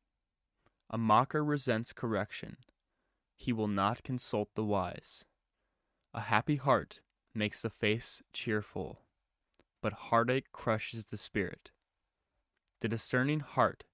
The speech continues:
seeks knowledge, but the mouth of the fool feeds on folly. All the days of the oppressed are wretched, but the cheerful heart has a continual feast. Better a little with the fear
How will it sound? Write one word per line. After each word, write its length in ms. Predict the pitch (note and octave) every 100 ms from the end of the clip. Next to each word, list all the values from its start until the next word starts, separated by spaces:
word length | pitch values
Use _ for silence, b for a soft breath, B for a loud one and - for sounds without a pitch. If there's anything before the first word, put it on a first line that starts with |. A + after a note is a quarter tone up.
| _
seeks 420 | - - A#2 -
knowledge, 600 | - G#2+ F#2 - - - _ _ _ _ _ _ _ -
but 100 | A#2
the 80 |
mouth 380 | G#2+ G2+ G#2+ B2+
of 80 | B2+
the 80 | C3+
fool 520 | - C#3+ A#2 - - _ _ _ _ _
feeds 300 | A#2+ A2+ A2+
on 160 | G#2
folly. 500 | G#2 G#2+ F#2 - - _ _ _ _ _ _ _
All 180 | G#2+ G#2
the 120 | A2+
days 420 | B2+ B2+ A2 G2 -
of 140 | G2
the 100 | A2
oppressed 640 | A2 - A2+ F2+ - - - _ _ _
are 120 | G#2+
wretched, 540 | G2+ G#2+ - D#2+ - - _ _ _ _ _ _ _ -
but 140 | A2+
the 60 | G#2+
cheerful 460 | - B2 B2+ D3+
heart 460 | C#3+ A#2+ F#2 - - _ _ _ _ _
has 200 | A#2 A2+
a 60 |
continual 640 | A2 A#2 G#2 A#2 A2 A2+ A2
feast. 560 | - G#2 - - - - _ _ _ _ _ _
Better 420 | A#2 A2+ A#2 C3+ D3
a 60 | A2
little 420 | G#2 A2+ B2+ C#3+
with 200 | C3+ -
the 60 | C#3
fear 600 | - C3 A2 F2 A2